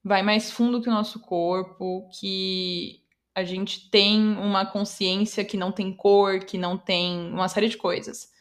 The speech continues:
Mas eu não acho que seja o caso. O nosso corpo é a fronteira definitiva. Se esse é um corpo dissidente, ou seja, um corpo de um grupo oprimido,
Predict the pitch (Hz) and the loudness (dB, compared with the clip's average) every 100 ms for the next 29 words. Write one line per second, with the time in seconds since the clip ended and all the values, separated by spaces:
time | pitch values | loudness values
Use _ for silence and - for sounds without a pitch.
0 | _ _ - 233 247 254 - 226 208 185 | _ _ 0 4 6 4 2 -2 -2 -2
1 | - - - - - _ _ _ _ 202 | -2 -2 -2 -6 -20 _ _ _ _ 2
2 | 202 233 233 - 202 226 - - - - | 2 2 -2 0 2 2 -2 -6 -2 2
3 | 208 226 - 220 220 - 226 226 247 - | 4 4 4 4 4 4 4 4 2 2
4 | 269 262 233 196 175 - _ _ _ _ | 0 2 0 0 -6 -14 _ _ _ _
5 | - 247 233 233 226 226 170 165 170 170 | -2 6 6 8 4 4 2 0 -2 -4
6 | 165 180 202 226 - 165 165 151 160 165 | 0 4 6 6 4 -2 -4 -4 -4 -4
7 | 165 165 170 175 180 170 170 165 165 165 | -4 -4 -4 -2 0 -2 -4 -8 -4 2
8 | 214 220 175 | 4 4 0